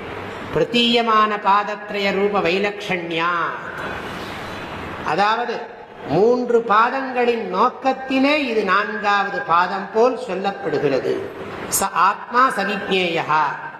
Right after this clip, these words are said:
இப்படி எல்லாத்துக்கும் ஒரு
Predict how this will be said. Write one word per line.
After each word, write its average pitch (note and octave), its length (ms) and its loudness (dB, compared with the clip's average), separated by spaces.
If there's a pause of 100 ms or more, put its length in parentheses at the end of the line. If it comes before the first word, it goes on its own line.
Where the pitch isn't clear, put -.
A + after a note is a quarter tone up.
(1300)
இப்படி F#3+ 380 2 (200)
எல்லாத்துக்கும் G3+ 460 0
ஒரு G3 120 -6